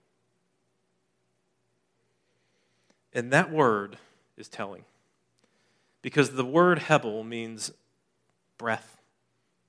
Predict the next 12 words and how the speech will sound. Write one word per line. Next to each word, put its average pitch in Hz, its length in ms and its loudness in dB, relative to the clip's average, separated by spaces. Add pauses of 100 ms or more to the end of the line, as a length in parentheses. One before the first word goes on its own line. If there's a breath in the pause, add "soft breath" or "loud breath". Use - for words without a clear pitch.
(120)
nothingness, 113 720 -6 (840)
worthless. - 580 -8 (1300)
In 139 60 -16
fact, 151 240 8
later, 170 380 10
in, 151 340 4
later 160 340 8
on, 143 300 6
when 131 140 0
God 147 340 6
sometimes 143 480 0
is 127 160 -8